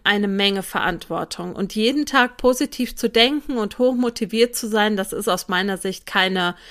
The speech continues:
besonders realistische Idee. Deshalb habe ich dir in dieser Podcast-Episode zweiundfünfzig Zitate mitgebracht, die du nutzen kannst, um die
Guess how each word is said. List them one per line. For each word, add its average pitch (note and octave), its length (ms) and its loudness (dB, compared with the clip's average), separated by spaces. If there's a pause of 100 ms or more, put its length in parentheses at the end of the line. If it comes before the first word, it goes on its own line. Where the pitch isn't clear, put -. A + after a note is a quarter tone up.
(280)
besonders F#3+ 640 2
realistische F3 680 0
Idee. E3+ 500 0 (1200)
Deshalb E4 580 4
habe G#3 220 2
ich A#3 140 -4
dir G#3+ 160 6
in F#3 100 -4
dieser B3+ 260 2
Podcast-Episode A3+ 1500 2 (120)
zweiundfünfzig B3+ 1000 0
Zitate - 640 0
mitgebracht, D4 720 0
die A3+ 100 2
du G#3 120 0
nutzen G3 500 0
kannst, D#4 560 -2
um A3 180 2
die G#3+ 300 2